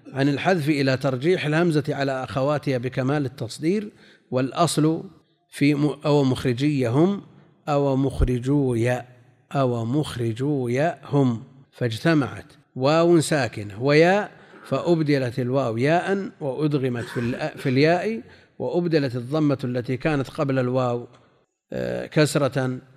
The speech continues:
آه، تكميلاً للتخفيف كما فعل باسم المفعول من رميت، حتى قيل فيه مرمي وأصله مرموي،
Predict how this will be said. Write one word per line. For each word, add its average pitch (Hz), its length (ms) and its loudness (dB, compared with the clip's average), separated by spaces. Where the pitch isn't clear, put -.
آه، 131 280 -6
تكميلاً 151 800 4
للتخفيف 143 760 0
كما 131 320 -2
فعل 131 400 0
باسم 143 320 -2
المفعول 131 760 0
من 139 200 2
رميت، 135 460 -2
حتى 139 400 -2
قيل 127 360 -2
فيه 131 300 -2
مرمي 127 600 0
وأصله 156 1200 2
مرموي، 135 1000 0